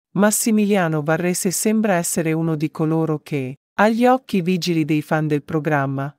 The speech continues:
sembra nutrire risentimento nei confronti di Beatrice Luzzi. Le dichiarazioni di Massimiliano Varrese, desideroso di parlare con l'ex compagna Monia La Ferrera,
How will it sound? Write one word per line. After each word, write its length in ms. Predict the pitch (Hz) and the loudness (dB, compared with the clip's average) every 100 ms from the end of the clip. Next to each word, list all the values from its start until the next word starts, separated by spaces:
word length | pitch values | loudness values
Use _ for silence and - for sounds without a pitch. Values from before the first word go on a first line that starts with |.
| _ | _
sembra 520 | - - 214 220 214 | -4 0 2 2 2
nutrire 520 | 185 - 196 185 165 | 0 -2 0 0 0
risentimento 840 | 156 151 170 160 170 180 202 196 175 | -2 -2 -2 -2 -2 0 0 0 -2
nei 220 | 156 151 | -2 -2
confronti 600 | 170 156 - 180 180 175 | -4 -4 -2 -2 -2 -2
di 140 | 156 | -2
Beatrice 600 | 147 156 151 156 147 - | 0 -2 -2 -4 -4 -4
Luzzi. 540 | 151 135 - - 135 135 _ _ _ _ _ - | -2 -4 -6 -8 -8 -10 _ _ _ _ _ 0
Le 200 | 185 202 | 2 4
dichiarazioni 840 | 202 - 208 202 - 233 247 226 | 2 2 2 0 -2 0 2 2
di 140 | 185 | 0
Massimiliano 800 | 170 170 - 170 160 165 151 151 | 0 -2 -2 0 0 0 0 -2
Varrese, 720 | 147 151 151 139 - 139 135 - _ | -2 -2 -2 -4 -4 -6 -8 -14 _
desideroso 800 | 196 196 220 185 180 165 - 151 | 2 2 2 2 0 -2 -2 -2
di 160 | 151 | -2
parlare 540 | 151 147 156 147 151 147 | -2 0 0 0 -2 -4
con 200 | 160 156 | -4 0
l'ex 340 | 175 - - | -2 -2 -6
compagna 580 | - 156 - 175 185 165 | -4 -4 0 0 0 0
Monia 380 | 160 156 156 147 | 0 0 0 0
La 100 | 143 | -2
Ferrera, 680 | - 160 156 139 135 127 | -2 -2 0 -2 -2 -6